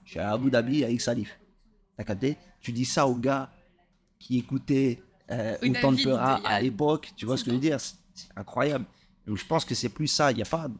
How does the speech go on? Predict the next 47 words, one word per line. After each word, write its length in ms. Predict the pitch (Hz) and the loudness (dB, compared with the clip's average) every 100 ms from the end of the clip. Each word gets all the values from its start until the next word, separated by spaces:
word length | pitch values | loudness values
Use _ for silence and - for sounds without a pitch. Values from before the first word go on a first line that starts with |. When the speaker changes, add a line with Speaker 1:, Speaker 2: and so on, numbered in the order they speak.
| - | -14
Speaker 1:
de, 280 | 113 110 107 | -6 -2 -2
de, 180 | 98 104 | 0 -2
de, 160 | 107 | -2
de, 140 | 101 110 | -2 -2
de 160 | 110 | -2
réel, 360 | 110 120 127 120 | 0 0 0 0
euh, 260 | 110 107 95 - - | 0 -2 -4 -12 -8
moment 480 | 113 113 135 127 131 | -2 2 4 4 2
en 100 | 123 | 0
soi 260 | 110 131 135 | -2 0 0
où 100 | 131 | 0
je 120 | - | 0
me 40 | 113 | -2
dis, « 100 | 110 | 0
Waouh, 160 | 110 127 - - 120 | -4 -8 -12 -8 -6
c'est 120 | 110 | -6
incroyable », 460 | 113 - 135 143 | -4 2 4 4
parce 100 | - - | 0 -8
qu'il 120 | 107 | -4
y 80 | 110 | -2
en 100 | 107 | -4
a 80 | |
trop 420 | 101 - - 170 139 | -6 -14 -4 -2 0
des 120 | 127 | 0
moments. 320 | 139 160 139 - - - | 0 0 -4 -8 -20 -20
Je 140 | 101 107 | -12 -6
me 80 | 117 | -4
Speaker 2:
C'est 60 | |
Speaker 1:
suis 60 | 120 | 0
Speaker 2:
un 20 | |
tout, 60 | 120 | 0
Speaker 1:
retrouvé, 600 | 127 120 123 143 139 120 | 0 0 0 2 2 0
Speaker 2:
quoi. 100 | 98 | -2
Speaker 1:
je 60 | 110 | -4
me 60 | |
suis 140 | 95 110 | -4 -4
retrouvé, 580 | 107 120 120 139 131 | -6 -4 0 2 2
euh, 160 | 117 107 - - - | 2 -2 -6 -18 -6
à 100 | 113 | -2
la 100 | 113 | 0
Cité 340 | - 135 139 | -2 -2 0
de 120 | 127 131 | 2 2
Dieu 400 | 120 147 160 156 - _ _ | 4 4 4 0 -10 _ _
avec, 480 | 120 123 131 139 113 | 0 2 2 0 0
euh, 640 | 123 120 117 120 113 107 113 | 0 2 2 0 0 0 0
Zé 140 | 123 | -2
Pequeño 640 | - 127 135 131 151 165 | -2 0 4 4 4 2